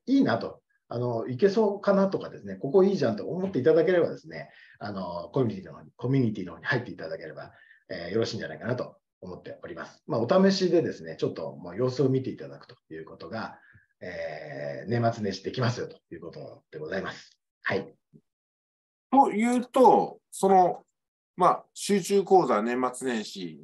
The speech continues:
Speaker 2: に関しては、結構お安い費用でやっていただけるってことなんですか？この辺はいかがでしょうか？
Speaker 1: あ、年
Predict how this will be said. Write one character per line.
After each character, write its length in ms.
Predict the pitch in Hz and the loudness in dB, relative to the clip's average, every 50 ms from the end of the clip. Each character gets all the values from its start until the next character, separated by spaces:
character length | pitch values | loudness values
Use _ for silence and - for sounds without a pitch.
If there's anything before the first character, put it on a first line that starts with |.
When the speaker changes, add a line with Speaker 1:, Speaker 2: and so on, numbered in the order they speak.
| - - - | -20 -18 -8
Speaker 2:
に 180 | - 135 127 - | -2 0 0 2
関 240 | - - - - 220 | 4 4 2 2 2
し 80 | - | 0
て 60 | - | 0
は、 340 | 214 117 120 110 - - - - 170 | 2 2 4 4 2 0 -4 -6 -4
結 140 | 240 247 - | -4 0 2
構 340 | - - 107 92 - - _ _ _ _ _ _ _ _ | 4 4 4 2 0 -4 _ _ _ _ _ _ _ _
お 100 | 135 151 | 2 4
安 260 | 185 208 208 - 220 | 4 4 2 2 -2
い 60 | 214 | -2
費 180 | 202 - - 214 | -2 2 4 6
用 140 | 175 226 202 | 6 6 4
で 80 | 170 | 2
や 120 | 180 185 180 | -2 -4 -6
っ 60 | - | -6
て 140 | _ 202 196 | _ -10 -8
い 60 | 180 | -6
た 140 | - 202 143 | -4 -2 -4
だ 40 | 95 | -2
け 120 | - - | -4 -4
る 40 | 107 | -6
っ 100 | 104 - _ _ _ _ _ | -6 -8 _ _ _ _ _
て 80 | - 214 | -12 -12
こ 100 | - - | -10 -8
と 80 | 165 190 | -8 -8
な 80 | 170 | -8
ん 40 | 165 | -8
で 40 | 160 | -10
す 60 | - | -12
か？ 180 | - - - - | -12 -12 -10 -4
こ 100 | - 190 | 0 2
の 60 | 202 | 4
辺 160 | 202 208 202 | 4 4 4
は 220 | 202 196 185 170 - | 4 2 2 0 -2
い 60 | - | -4
か 100 | - 175 | -2 -2
が 80 | 131 - | -2 -2
で 60 | - | -2
し 80 | - | -8
ょ 60 | - - | -14 -18
う 20 | |
か？ 80 | _ _ _ _ - | _ _ _ _ -2
Speaker 1:
あ、 200 | 156 139 - - 170 | 0 0 0 2 4
年 160 | 202 254 | 4 6